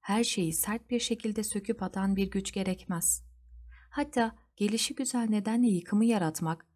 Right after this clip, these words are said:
kaderin ele avuca sığmaz heykeltıraş isteğini tahrik eder. Biz insanoğlu, kendi anlaşılmaz dilimizde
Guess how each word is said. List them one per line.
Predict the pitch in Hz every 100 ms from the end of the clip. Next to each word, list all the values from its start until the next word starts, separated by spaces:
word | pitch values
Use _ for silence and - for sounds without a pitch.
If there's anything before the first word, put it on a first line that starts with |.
| _ _
kaderin | - 226 220 220 202 -
ele | 190 220
avuca | 254 247 240
sığmaz | 233 220 208 208 -
heykeltıraş | 208 196 202 196 196 240 240
isteğini | 226 - 208 214
tahrik | 208 185 180 180 170
eder. | 165 170 - _ _ _ _ _ _ _ _ _ -
Biz | 302 302
insanoğlu, | 220 214 - 262 247 165 156 175 _ _ _ _
kendi | - 226 233
anlaşılmaz | - 202 202 - 214 214 240 240
dilimizde | 233 196 175 - 165